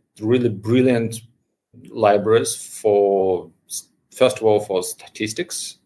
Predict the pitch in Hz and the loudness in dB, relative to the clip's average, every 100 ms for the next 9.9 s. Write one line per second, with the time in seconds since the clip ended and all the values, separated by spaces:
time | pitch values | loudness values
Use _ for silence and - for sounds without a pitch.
0 | _ 110 107 113 113 113 113 113 - - | _ -4 0 2 2 0 -2 -6 -18 -20
1 | - _ _ - _ - 107 107 110 110 | -20 _ _ -20 _ -2 0 2 4 4
2 | 107 110 107 104 - - 113 113 107 - | 6 6 6 6 6 4 4 4 0 0
3 | - 98 92 92 92 90 92 - _ _ | 2 4 6 6 4 2 -2 -10 _ _
4 | 92 90 87 87 87 85 90 - 113 110 | -12 -8 -6 -6 -8 -10 -12 -18 -4 0
5 | 120 117 104 98 92 90 87 82 80 82 | 0 0 2 2 0 -2 -8 -12 -16 -20
6 | _ _ _ - - _ _ _ _ - | _ _ _ -12 -12 _ _ _ _ -4
7 | 120 120 160 180 175 - 196 220 - - | -2 0 2 2 2 0 -4 -4 -10 -18
8 | - _ - - - - _ _ 123 127 | -20 _ -20 -20 -20 -20 _ _ -2 0
9 | 131 135 131 131 127 127 127 127 | 2 2 4 4 4 2 0 -2